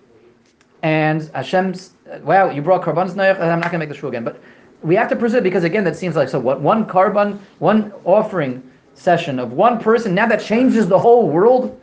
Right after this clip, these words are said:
Because Noach brought karbanos, now Hashem is gonna make an oath, but beforehand Hashem can't make an oath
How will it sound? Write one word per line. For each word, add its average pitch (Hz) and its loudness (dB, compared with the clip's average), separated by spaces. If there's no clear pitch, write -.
Because 175 0
Noach 185 2
brought 208 0
karbanos, 190 0
now 247 2
Hashem 285 0
is 254 -6
gonna 240 -6
make 233 -2
an 214 -2
oath, 254 4
but 196 -4
beforehand 240 2
Hashem 208 0
can't 233 0
make 233 0
an 226 0
oath 233 2